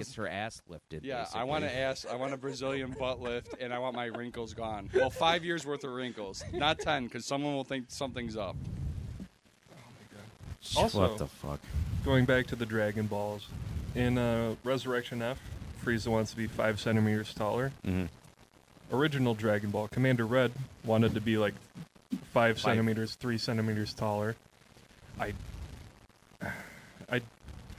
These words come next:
Speaker 3: did Magenta ever say anything about wanting the Dragon Balls?
Speaker 1: I don't think so.
Speaker 3: No?
Speaker 2: No. I don't think so.
Speaker 3: Uh, I just
Speaker 2: He,
Speaker 3: thought that
Speaker 2: he
Speaker 3: was
Speaker 2: probably
Speaker 3: funny.
Speaker 2: wanna be five, five centimeters taller too then, right?
Speaker 3: Yeah.
Speaker 1: He's
Speaker 3: I
Speaker 1: a
Speaker 3: mean,
Speaker 1: short little fucker.
Speaker 3: also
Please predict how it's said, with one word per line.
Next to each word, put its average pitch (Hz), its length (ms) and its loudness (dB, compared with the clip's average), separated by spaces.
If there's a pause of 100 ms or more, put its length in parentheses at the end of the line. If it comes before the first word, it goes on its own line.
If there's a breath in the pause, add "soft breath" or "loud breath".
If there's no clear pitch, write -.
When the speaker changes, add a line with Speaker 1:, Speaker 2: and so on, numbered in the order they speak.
(180)
Speaker 3:
did 143 140 2
Magenta 147 420 6
ever 165 220 4
say 147 220 2
anything 147 340 4
about 139 200 4
wanting 139 260 6
the 131 100 2
Dragon 123 360 4
Balls? 120 480 2
Speaker 1:
I - 60 -14
don't - 180 -14
think 76 160 -10
so. - 140 -12 (200)
Speaker 3:
No? 107 80 0
Speaker 2:
No. 90 260 -2 (800)
I - 40 -10
don't 98 140 -6
think 90 180 -8
so. 87 220 -6 (1000)
Speaker 3:
Uh, - 40 -4 (260)
I - 60 2
just 110 260 -2
Speaker 2:
He, 113 80 0
Speaker 3:
thought 107 100 0
that 101 100 -2
Speaker 2:
he 143 80 6
Speaker 3:
was 135 80 6
Speaker 2:
probably 127 160 8
Speaker 3:
funny. 113 60 8
Speaker 2:
wanna 107 100 4
be 110 80 2
five, 107 460 -2
five 104 280 0
centimeters 101 360 -2
taller 95 260 0
too 107 200 -6
then, 92 360 -2
right? 104 200 0
Speaker 3:
Yeah. 120 120 4 (100)
Speaker 1:
He's 92 160 4
Speaker 3:
I 131 40 6
Speaker 1:
a - 20 6
Speaker 3:
mean, 139 100 4
Speaker 1:
short 104 180 6
little 78 140 0
fucker. - 120 -12
Speaker 3:
also 123 540 6